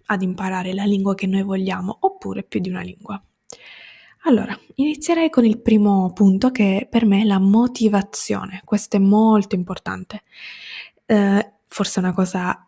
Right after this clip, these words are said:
banale, ma vi assicuro che avere una motivazione forte vi aiuta moltissimo ad andare avanti. Per assurdo,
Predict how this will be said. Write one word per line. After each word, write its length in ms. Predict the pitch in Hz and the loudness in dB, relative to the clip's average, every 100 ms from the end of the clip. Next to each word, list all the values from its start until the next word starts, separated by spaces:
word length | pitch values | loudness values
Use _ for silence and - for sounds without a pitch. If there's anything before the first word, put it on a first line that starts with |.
| _ | _
banale, 720 | 196 190 185 180 - 220 285 | -4 -2 -2 -4 -2 -2 -2
ma 480 | 220 202 196 196 214 220 | -2 -2 -2 -2 -4 -2
vi 140 | 208 | 0
assicuro 520 | 196 - 226 247 240 | 0 -2 -4 0 0
che 120 | 226 | 2
avere 220 | 202 202 196 | 0 0 0
una 140 | 190 | 0
motivazione 640 | 190 202 214 214 - 214 196 | -2 -2 -2 -4 -2 0 -2
forte 640 | - 196 190 - 262 269 | -2 -4 -6 -6 -4 -2
vi 140 | 220 | 2
aiuta 380 | 226 220 196 190 | 4 4 2 0
moltissimo 1040 | 196 202 220 202 - 185 - - 196 262 - _ _ _ _ _ _ _ _ - - | 0 2 2 0 -8 -6 -6 -2 -2 -2 -6 _ _ _ _ _ _ _ _ -12 -8
ad 120 | 240 | -4
andare 260 | 240 190 | -2 -2
avanti. 520 | 180 170 175 _ - - - - - - - - - - _ _ | -4 -6 -10 _ -20 -20 -20 -20 -18 -18 -18 -20 -20 -20 _ _
Per 160 | - 247 | 2 2
assurdo, 840 | 233 - 190 190 196 262 - - | 2 -2 -2 -2 0 0 -2 -12